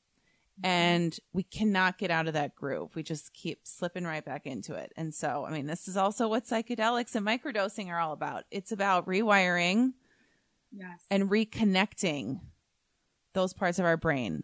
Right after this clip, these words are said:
Speaker 2: that have just sort of been left out of the loop. We're not able to fully,
Speaker 1: Absolutely.
Speaker 2: right?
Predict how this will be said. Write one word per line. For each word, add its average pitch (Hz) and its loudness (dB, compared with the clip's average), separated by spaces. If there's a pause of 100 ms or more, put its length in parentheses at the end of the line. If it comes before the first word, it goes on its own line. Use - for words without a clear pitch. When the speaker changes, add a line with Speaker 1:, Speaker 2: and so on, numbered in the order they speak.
(100)
Speaker 2:
that 180 2
have 175 0
just - -4
sort 180 2
of 165 -8
been 156 -4
left 151 -2
out 151 2
of 143 -8
the 147 -2
loop. 131 -6 (140)
We're 160 -2
not 151 0
able 151 -2
to - -8
fully, 151 -6
Speaker 1:
Absolutely. 175 -18
Speaker 2:
right? 156 -2